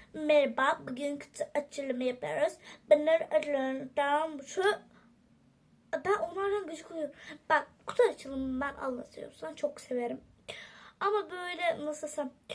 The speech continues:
çok tuhaf konuşan, böyle şöyle elini şöyle yapanlar var ya, onlardan ben gıcık kaparım. Gıcık kaparım. Neyse,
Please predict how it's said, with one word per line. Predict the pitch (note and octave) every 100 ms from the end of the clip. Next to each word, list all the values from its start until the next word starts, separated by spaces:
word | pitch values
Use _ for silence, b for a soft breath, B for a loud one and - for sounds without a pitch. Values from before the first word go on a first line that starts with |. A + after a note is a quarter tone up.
| B B B _
çok | - - F#4+ -
tuhaf | - - D4+ C#4+ C#4+ C#4+ -
konuşan, | D4 C4 B3+ - B3+ A#3+ A#3+ A#3+ B B B -
böyle | D4 D4
şöyle | - D#4 D4 C#4
elini | C4 C4+ C4
şöyle | B3+ - C4+ C4
yapanlar | B3 C4+ C4 C4 C4 B3+
var | C#4+
ya, | C#4 B B B -
onlardan | A#4+ A#4 E4+ E4 D#4+
ben | F#4+ F#4+
gıcık | C4 C4+ - -
kaparım. | E4 - C4 A3+ G#3+ A3+ -
Gıcık | B3 B3 -
kaparım. | - C4+ C4+ C4 C4 C4 - _ - D#4 B D#4 D#4 D4 B -
Neyse, | C4 B3 A3+ A3+ - C#4 D4+